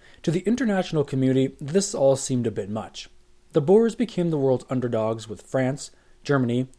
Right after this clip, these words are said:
and Russia each taking turns cheering them on while thumbing their noses at London. It was clear that Britain had no idea what it was doing or what it was in for, and in many ways, this was the correct assumption. The Second Boer War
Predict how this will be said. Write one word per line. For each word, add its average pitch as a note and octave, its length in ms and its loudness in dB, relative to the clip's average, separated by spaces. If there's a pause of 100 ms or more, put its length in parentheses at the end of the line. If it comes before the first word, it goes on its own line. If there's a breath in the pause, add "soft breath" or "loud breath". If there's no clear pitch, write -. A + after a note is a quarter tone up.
(100)
and G3+ 220 2
Russia F3 400 0
each C#3+ 220 -6
taking C3+ 260 -2
turns A#2 300 -4
cheering G2+ 300 -6
them G#2 140 -6
on B2 260 -2 (240 soft breath)
while C#3 140 2
thumbing G3 360 0
their E3+ 120 2
noses A2+ 420 0
at G2+ 140 -6
London. A2+ 380 -2 (1000 loud breath)
It E3 80 4
was E3+ 160 4
clear G#3 380 0 (180)
that D#3 240 -2
Britain G#3 220 2
had E3 180 -2
no G3+ 240 0
idea C3 360 2
what A#2 180 2
it G#2 80 0
was G2+ 160 -6
doing E3+ 480 -2
or C#3+ 120 2
what A#2 180 0
it G#2 60 -6
was G2+ 140 -8
in C3 160 -2
for, F2+ 300 -10 (380)
and D3+ 100 -2
in D#3 120 -2
many A3+ 200 2
ways, C#3 420 2 (120)
this F3 360 -4
was D3+ 200 2
the C3 80 -4
correct A#2 340 -6
assumption. G2+ 560 -8 (1500 soft breath)
The - 80 -4
Second A#3+ 340 0
Boer G3 220 6
War C#3+ 360 4